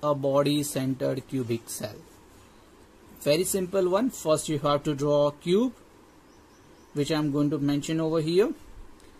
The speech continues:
This is what we have, a cube. All the eight atoms are present over here.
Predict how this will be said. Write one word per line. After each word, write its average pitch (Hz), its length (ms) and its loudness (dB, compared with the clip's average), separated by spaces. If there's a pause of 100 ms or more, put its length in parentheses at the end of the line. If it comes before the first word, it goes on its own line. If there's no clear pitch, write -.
(200)
This 147 240 -6
is 147 200 -2
what 147 260 0
we 143 120 -4
have, 139 220 -2
a 139 80 -4
cube. 220 360 0 (520)
All 160 420 4
the 180 180 0 (100)
eight 160 240 0
atoms 156 480 -2
are 147 160 2
present 147 440 0
over 165 220 2
here. 180 380 4